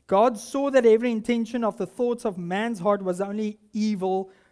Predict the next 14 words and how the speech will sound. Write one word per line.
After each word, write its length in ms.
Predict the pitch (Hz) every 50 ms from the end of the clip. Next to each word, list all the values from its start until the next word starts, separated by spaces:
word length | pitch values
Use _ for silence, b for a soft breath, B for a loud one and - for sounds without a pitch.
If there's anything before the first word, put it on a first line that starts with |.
| B B
continually." 840 | - 196 190 175 - - 226 220 214 214 202 185 175 151 135 120 - _ _ _ _ _ _ _ _ _ _ _ _ _ _ _ _ _ _ _ _ _ _ _ _ _ _ _ _ _ _ _ _ _ _ _ _ _ _ _ _
Jeremiah 760 | - 202 214 214 208 202 202 226 240 254 247 247 247 240 247 240 _
seventeen, 600 | - - - - 247 247 247 233 208 240 233 220
verses 340 | 202 202 202 196 - 196 175
nine 300 | 190 190 196 208 233 233
to 100 | 233 220
ten 220 | - 220 214 208 196
says 340 | - - 233 220 208 196
that 160 | 180 196 190 185
the 80 | 202
heart 260 | 185 - 247 247 269
is 120 | 269 233 196
more 200 | 226 240 262 294
deceitful 840 | 262 254 - - - 240 247 240 - - - 220 196 185 185 185